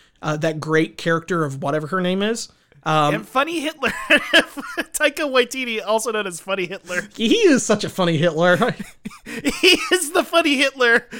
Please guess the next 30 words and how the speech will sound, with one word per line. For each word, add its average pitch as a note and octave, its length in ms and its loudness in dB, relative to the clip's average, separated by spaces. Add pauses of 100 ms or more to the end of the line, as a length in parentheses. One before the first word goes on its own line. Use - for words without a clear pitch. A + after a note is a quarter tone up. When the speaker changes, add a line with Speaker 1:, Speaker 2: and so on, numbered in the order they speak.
(180)
Speaker 2:
is A#3 220 -4
gonna A3+ 220 4
be A3 120 -6
directing G#3 600 0
the F#3 120 -6
Lady F3+ 340 -2
Thor E3 320 -6
movie, C#3 320 -8
so D#3+ 180 -6
I'm E3+ 140 -4
so D#3+ 160 -8
excited F3 400 -6
about G3+ 100 -8 (120)
Speaker 1:
I, C4+ 260 0 (120)
Speaker 2:
that. - 300 -4
Speaker 1:
you G3+ 140 0
know B3 100 4
what? G#3+ 340 0 (680)
I, G#3 160 -2
I A3 80 -2
think E4 220 -2
they A#3+ 120 2
sh-, - 140 -8
they A3 120 4
should, B3+ 280 -4
okay, F#3+ 240 0
Lady G#3 260 0
Thor, E3+ 300 0
that's D#3+ 160 -4
cool. E3+ 380 -2